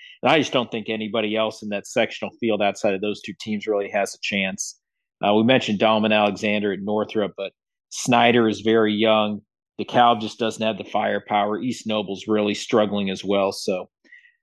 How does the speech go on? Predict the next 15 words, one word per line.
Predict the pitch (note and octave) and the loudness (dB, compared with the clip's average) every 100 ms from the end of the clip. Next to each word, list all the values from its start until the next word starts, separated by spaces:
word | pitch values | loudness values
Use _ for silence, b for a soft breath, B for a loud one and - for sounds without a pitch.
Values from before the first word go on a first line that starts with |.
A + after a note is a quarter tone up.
| _ | _
uh, | G2+ G#2 G2 | 0 2 4
I'm | C3 D3 | 4 4
gonna | C3+ | 2
take | - B2+ A2+ | 4 2 2
Carroll | - A2+ A2+ G#2 | -2 -2 0 -2
as | G#2+ G2+ | -4 -8
well, | G2 G2+ G2 | -4 -4 -4
Trevor, | - A2 G2 G2+ - _ | -4 -4 -4 -6 -10 _
uh, | G2 F#2+ | 2 2
to | F#2 | 0
come | - G#2 | -2 2
out | G2 | 2
of | F#2 | 2
that | F#2 - | 0 -2
sectional. | - F#2 - - E2 | -2 -2 -2 -10 -14